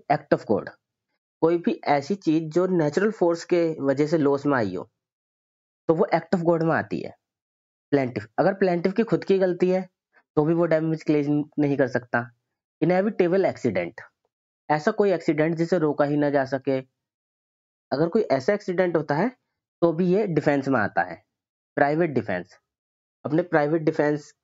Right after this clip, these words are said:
के लिए हम सामने वाले को इंजरी पहुंचा सकते हैं और प्राइवेट डिफेंस का यूज़ कर सकते हैं,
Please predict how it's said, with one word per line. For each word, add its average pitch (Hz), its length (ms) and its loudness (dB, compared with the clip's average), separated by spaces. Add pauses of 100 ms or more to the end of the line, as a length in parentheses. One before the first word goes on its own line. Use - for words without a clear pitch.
के 165 80 2
लिए 156 180 2
हम 170 220 0 (680)
सामने 143 260 2
वाले 147 180 2
को 165 100 2
इंजरी 151 200 0
पहुंचा 151 360 0
सकते 127 340 -2
हैं 127 120 0
और 202 200 0
प्राइवेट 139 500 0
डिफेंस 127 360 -2
का - 80 -2
यूज़ 147 240 0
कर 107 140 0
सकते 104 220 -6
हैं, 104 100 -10